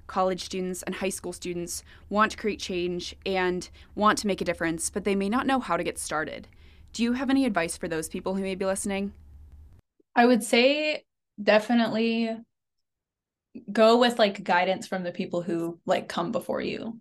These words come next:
Speaker 2: So it's not, you know, like, Native people are very rooted in the idea of, like, like, intergenerational knowledge and, like, felt knowledge, which is the idea that,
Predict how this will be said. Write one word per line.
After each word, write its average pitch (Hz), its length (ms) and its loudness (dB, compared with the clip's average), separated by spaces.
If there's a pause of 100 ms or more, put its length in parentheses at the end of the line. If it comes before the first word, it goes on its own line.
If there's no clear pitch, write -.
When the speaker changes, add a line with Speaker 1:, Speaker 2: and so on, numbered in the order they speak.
Speaker 2:
So 220 560 6 (120)
it's 233 260 6
not, 233 480 6 (460)
you 214 120 4
know, 208 120 4
like, 214 340 4
Native 254 320 6
people 254 200 2
are 202 100 4
very 190 360 -2 (100)
rooted 180 400 -2
in 185 160 -4
the 180 100 -4
idea 180 360 -2
of, - 340 0
like, - 340 -2 (600)
like, - 260 -8
intergenerational 208 880 6
knowledge - 480 -4
and, 190 140 -2
like, 185 160 -4
felt 196 360 4
knowledge, 208 480 -2
which 208 280 4
is 208 100 6
the 214 160 8
idea 196 320 6
that, 190 280 4